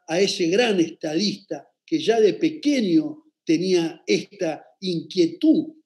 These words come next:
por cambiar la realidad social de la Argentina. ¿Por qué? Porque Perón había observado las injusticias de la oligarquía en su propia familia,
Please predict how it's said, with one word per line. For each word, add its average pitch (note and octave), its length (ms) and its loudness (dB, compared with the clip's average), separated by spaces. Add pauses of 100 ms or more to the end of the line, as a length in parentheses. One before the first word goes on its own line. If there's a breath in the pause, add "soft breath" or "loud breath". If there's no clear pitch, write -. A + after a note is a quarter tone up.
por D#3+ 220 -4
cambiar E3 440 -2
la E3 140 0
realidad D3 420 -2
social D3+ 580 -8
de D3 80 -8
la C#3 100 -8
Argentina. C#3 760 -8 (240)
¿Por E3 180 -2
qué? A#3 160 -2
Porque F3 280 -4
Perón F#3 340 -4
había F3+ 260 0
observado F3+ 680 0
las - 160 -6
injusticias D#3+ 560 -12
de C#3+ 80 -10
la C#3 100 -8
oligarquía C3+ 880 -6 (280)
en D#3 120 -2
su D3 200 -6
propia E3+ 320 -4
familia, E3 680 0